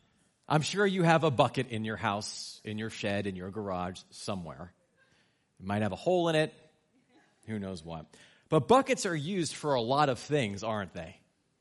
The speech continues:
I mean, you can put, we can put water in here. We can put soap. You can, you can, I, I would,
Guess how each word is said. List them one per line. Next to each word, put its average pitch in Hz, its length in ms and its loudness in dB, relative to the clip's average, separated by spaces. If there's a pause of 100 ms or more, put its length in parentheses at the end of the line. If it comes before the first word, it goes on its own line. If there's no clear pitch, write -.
(320)
I 131 80 0
mean, 160 100 4
you 226 100 4
can 156 140 0
put, 143 180 2
we 175 120 4
can 151 140 0
put 113 220 0
water 196 480 2
in 196 100 -2
here. 190 340 2
We 147 160 -2
can 147 100 -4
put 101 160 -6
soap. 196 340 -2 (240)
You 262 200 0
can, 262 140 -4
you 240 220 -2
can, 160 220 -4 (380)
I, 254 280 6
I 269 40 8
would, 196 180 2